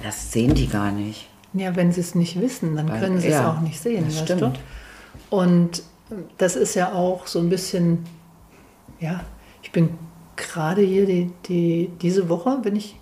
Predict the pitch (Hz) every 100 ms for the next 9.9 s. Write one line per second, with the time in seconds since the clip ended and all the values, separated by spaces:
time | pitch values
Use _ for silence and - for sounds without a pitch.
0 | - 208 262 - 208 214 196 208 208 170
1 | 170 180 - 160 - 160 180 190 190 196
2 | 196 - - - - - _ _ - 190
3 | 170 175 180 175 - 202 180 175 165 165
4 | 151 - 160 160 - 165 - 170 156 -
5 | - - - - - - - - - -
6 | - - - - - - - - - -
7 | - - - 170 190 202 185 180 185 175
8 | 180 170 185 226 202 180 185 208 208 240
9 | 240 185 202 214 208 180 - 185 175